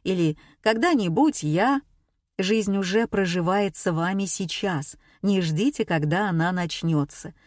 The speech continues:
Это не генеральная репетиция.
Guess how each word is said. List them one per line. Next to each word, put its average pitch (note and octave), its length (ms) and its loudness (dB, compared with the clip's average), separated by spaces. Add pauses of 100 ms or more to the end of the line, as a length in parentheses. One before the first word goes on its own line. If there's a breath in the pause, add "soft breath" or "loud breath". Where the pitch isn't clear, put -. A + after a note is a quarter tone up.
(160 soft breath)
Это C#4+ 280 0
не A#3 260 2
генеральная F#3+ 840 0
репетиция. D#3 840 -4